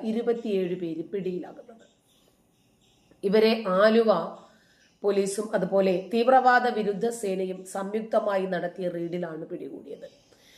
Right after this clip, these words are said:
ക്ലീൻ റൂറൽ എന്ന പേരിട്ട് കൊച്ചിയിൽ നടത്തുന്ന പരിശോധനയിലാണ് ഇവർ പിടിയിലായത്. ഇതര സംസ്ഥാന തൊഴിലാളികൾ എന്ന വ്യാജേന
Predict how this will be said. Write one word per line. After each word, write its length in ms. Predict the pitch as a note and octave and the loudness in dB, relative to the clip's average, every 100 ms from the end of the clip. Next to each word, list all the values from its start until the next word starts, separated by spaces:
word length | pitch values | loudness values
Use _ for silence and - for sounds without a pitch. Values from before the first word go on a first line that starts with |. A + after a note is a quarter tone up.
| - - - | -20 -18 4
ക്ലീൻ 280 | C#4+ D4+ D#4+ C#4+ | 4 6 2 2
റൂറൽ 380 | C4+ C#4 C#4 C#4 A#3+ | 4 4 4 0 -2
എന്ന 160 | G#3+ A3 A3 | -2 -4 -2
പേരിട്ട് 460 | F#3+ F#3+ F3+ F3+ E3+ - - | -2 0 -2 -4 -6 -6 0
കൊച്ചിയിൽ 480 | G#3+ - C4+ B3+ B3+ | 2 2 0 0 2
നടത്തുന്ന 340 | A3+ G3 G#3+ G3 F#3+ | 0 0 -2 -2 -2
പരിശോധനയിലാണ് 840 | F3 - F#3+ F3+ F#3 F#3 F3+ E3+ E3 | -4 -6 -8 -6 -4 -4 -4 -6 -8
ഇവർ 120 | E3+ - | -10 -10
പിടിയിലായത്. 560 | D#3+ D#3+ - - - - - _ _ - - | -10 -10 -10 -10 -12 -14 -18 _ _ -14 -2
ഇതര 260 | B3 D4 D4+ D#4+ | 6 6 6 2
സംസ്ഥാന 420 | C4+ B3 C#4+ C#4 C4+ | -2 -2 0 0 2
തൊഴിലാളികൾ 600 | A#3+ G#3+ A#3 B3 A#3+ A3+ A#3+ A#3 | 0 2 4 4 2 2 -2 -4
എന്ന 140 | G3 F#3+ E3+ | -4 -4 -2
വ്യാജേന 520 | F3+ G#3+ F#3+ G3 F3 | 0 0 2 -2 -2